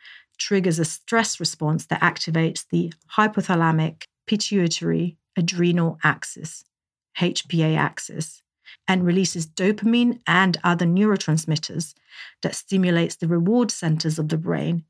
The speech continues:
creating a physiological addiction to the abuser. So again,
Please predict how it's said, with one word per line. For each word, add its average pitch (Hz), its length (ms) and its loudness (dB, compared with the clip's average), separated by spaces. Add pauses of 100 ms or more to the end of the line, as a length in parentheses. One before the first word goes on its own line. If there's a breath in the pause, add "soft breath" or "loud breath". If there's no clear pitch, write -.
(360 soft breath)
creating 160 480 2
a 160 60 2
physiological 160 920 0
addiction 160 760 -4
to - 80 -10
the 156 160 0
abuser. 156 560 -4 (320)
So - 180 -2
again, 160 400 0